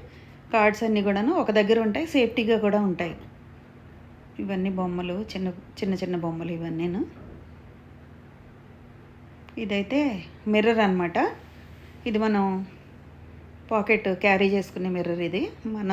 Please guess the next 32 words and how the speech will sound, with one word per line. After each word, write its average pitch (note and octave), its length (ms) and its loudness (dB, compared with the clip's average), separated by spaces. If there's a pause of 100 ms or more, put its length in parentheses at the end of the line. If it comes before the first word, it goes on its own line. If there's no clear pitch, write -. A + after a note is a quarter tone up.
(140)
హ్యాండ్ F#3+ 200 2
బ్యాగ్లో F#3+ 320 2
అట్లా F#3 260 0
వేసుకొని F#3+ 520 -2 (500)
జర్నీస్ G#3+ 360 6
అప్పుడు G#3+ 200 -2
తీసుకెళ్ళొచ్చండి. F#3+ 720 -4
ఇది G3+ 140 0
మనకు F#3 140 -2
బాగా F3 320 0
యూజ్ F3+ 200 0
అవుతుంది. F3+ 320 -2 (100)
వన్ G3 160 0
ఫిఫ్టీ G3 280 -4
రూపీస్ G3 340 -4
అంట. F#3 140 -4 (840)
అన్నీ B3 280 6
కూడాను C#4+ 280 8
మనకి A3+ 280 4
యూజ్ A3+ 180 2
అయ్యే A#3+ 240 6
ఉన్నాయండి G3 480 2
ఇక్కడ. F3 200 -6 (1120)
మనం G3 380 2 (120)
వెళ్ళి G3+ 360 4
కొనుక్కోలేనివి G3 760 2 (160)
ఇవన్నీ. G3 340 -2 (1080)
చూసారా? A3 380 0
టాయ్స్ G#3+ 460 4
అనమాట F#3 320 2
ఇవన్నీ. F3 380 2 (140)
ఎంత F#3+ 120 0